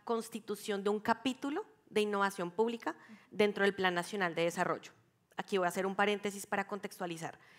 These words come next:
El D N P, al ser el encargado de elaborar política pública y hacerle seguimiento a política pública, una vez se posiciona un presidente en Colombia,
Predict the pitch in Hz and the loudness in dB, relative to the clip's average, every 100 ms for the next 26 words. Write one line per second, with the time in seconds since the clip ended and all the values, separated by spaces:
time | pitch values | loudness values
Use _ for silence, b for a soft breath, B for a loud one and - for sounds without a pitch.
0 | B B B - 240 240 240 247 - 254 | B B B 6 8 8 8 6 4 2
1 | 320 - 208 208 196 202 220 240 208 196 | 2 0 0 4 2 2 2 2 8 8
2 | 180 208 208 214 196 196 202 226 220 240 | 8 4 2 6 6 8 10 10 8 0
3 | 247 247 233 196 185 180 202 196 - 226 | -2 -2 -2 -2 -2 -2 0 0 2 2
4 | 208 214 240 214 220 175 170 165 202 180 | 2 0 -2 -4 -4 -2 -4 -4 -4 -4
5 | 165 196 202 165 - 185 B B B B | -4 -2 0 -2 -2 -4 B B B B
6 | - 247 240 247 254 269 - 262 277 - | 0 6 8 8 6 2 -2 -4 -4 -4
7 | 226 196 190 190 202 233 190 208 392 - | -2 0 -2 -2 -2 0 0 0 -4 -8
8 | - 196 180 180 226 | -10 -6 -2 -2 -4